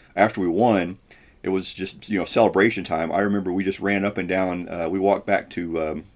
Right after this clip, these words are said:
to Rose Street, and it was just bumper to bumper traffic. We just ran up and down, uh, the street there, high-fiving people in their cars and, and just strangers on the street. So that was,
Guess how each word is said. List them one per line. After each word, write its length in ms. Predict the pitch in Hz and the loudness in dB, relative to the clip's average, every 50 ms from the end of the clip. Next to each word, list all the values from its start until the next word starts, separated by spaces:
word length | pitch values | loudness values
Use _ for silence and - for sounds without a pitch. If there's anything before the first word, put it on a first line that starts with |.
| _ | _
to 80 | - 85 | -8 -2
Rose 260 | 85 98 110 120 113 | 2 2 2 2 2
Street, 400 | - - - 87 82 76 - _ _ - _ _ _ _ | -2 -6 -4 -4 -4 -6 -8 _ _ -20 _ _ _ _
and 80 | - 82 | -8 -6
it 80 | 82 85 | -6 -6
was 100 | 87 - | -6 -6
just 160 | 87 - - | -8 -4 0
bumper 280 | 98 101 104 - 95 | 2 2 2 2 -2
to 60 | 82 78 | -4 0
bumper 340 | - 92 92 - 85 80 | 0 -2 -2 0 -2 -4
traffic. 420 | 78 - - 92 92 95 - 90 80 | -4 -2 0 0 0 0 -2 -6 -4
We 140 | 85 92 95 | -4 -2 -2
just 120 | 95 87 | -2 -2
ran 300 | 82 90 92 95 92 82 | 0 0 0 0 0 0
up 160 | 80 95 - | -2 -6 -6
and 100 | - 87 | -6 -4
down, 440 | 80 85 87 87 90 87 85 82 73 _ _ _ _ _ _ _ _ - | -4 -2 0 0 0 0 -2 -4 -8 _ _ _ _ _ _ _ _ -8
uh, 340 | - 82 78 76 76 78 82 - - - - _ | -6 -4 -4 -4 -4 -6 -8 -12 -20 -20 -20 _
the 100 | - 85 | -10 -10
street 340 | - - - 104 101 104 - | -8 -4 0 0 0 2 2
there, 180 | 101 90 82 - | 0 0 0 2
high-fiving 580 | - 90 90 92 - 87 90 92 90 87 82 | 4 4 4 4 4 4 4 4 4 2 -4
people 280 | - 92 87 - 95 87 | -6 -8 -8 -6 -8 -6
in 60 | 85 | -4
their 100 | 82 78 | -4 -6
cars 440 | 78 - 90 85 87 87 87 90 87 82 | -6 -2 -2 0 0 0 0 -2 -2 -6
and, 120 | 80 78 - | -8 -8 -8
and 280 | 85 82 76 78 80 | -8 -8 -6 -8 -6
just 340 | 82 90 - - - - - | -6 -8 -8 -8 -14 -18 -18
strangers 480 | - - - 95 87 87 87 87 82 - | -16 -8 -6 -4 -4 -4 -4 -4 -6 -6
on 120 | 85 76 | -6 -6
the 60 | 76 | -6
street. 260 | - - - 92 87 - | -6 -4 -4 -4 -4 -2
So 80 | - | -4
that 100 | 135 170 | -2 -2
was, 160 | 156 - - | -2 -4 -6